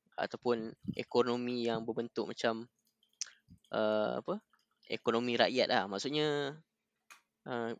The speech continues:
kau tengok dari segi performance pekerja,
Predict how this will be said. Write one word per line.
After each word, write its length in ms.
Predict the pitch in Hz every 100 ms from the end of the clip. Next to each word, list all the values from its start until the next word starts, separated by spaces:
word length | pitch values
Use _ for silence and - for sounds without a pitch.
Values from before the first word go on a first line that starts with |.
| _
kau 160 | - 127
tengok 480 | - 123 139 135 - _ _
dari 240 | - 120 120
segi 480 | - 127 127 120 117 - _ _ _ _ _ _ _ _
performance 720 | 117 - 123 131 127 123 -
pekerja, 720 | - - 127 131 135 123 117